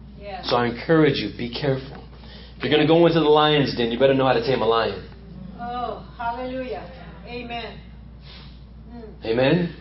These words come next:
Speaker 1: Amen.
Speaker 2: Same thing with unbelievers.
Speaker 1: Yes.
Speaker 2: Which I believe people who don't want to be in the church are.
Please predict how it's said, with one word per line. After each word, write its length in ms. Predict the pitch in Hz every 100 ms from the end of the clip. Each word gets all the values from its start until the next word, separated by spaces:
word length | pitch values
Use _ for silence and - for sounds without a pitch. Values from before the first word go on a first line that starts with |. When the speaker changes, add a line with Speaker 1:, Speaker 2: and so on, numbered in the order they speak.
| -
Speaker 1:
Amen. 640 | - - - - - - - -
Speaker 2:
Same 320 | - 160 156
thing 200 | 170 165
with 220 | 147 139
unbelievers. 840 | 143 156 156 165 156 104 - - - -
Speaker 1:
Yes. 360 | 220 226 - - - - - -
Speaker 2:
Which 240 | 107 113 -
I 140 | 117
believe 260 | 117 127 127
people 220 | 127 113
who 80 | 117
don't 160 | 120
want 120 | 123
to 40 | 117
be 60 |
in 40 | 113
the 40 | -
church 240 | 135 123
are. 340 | 107 95 98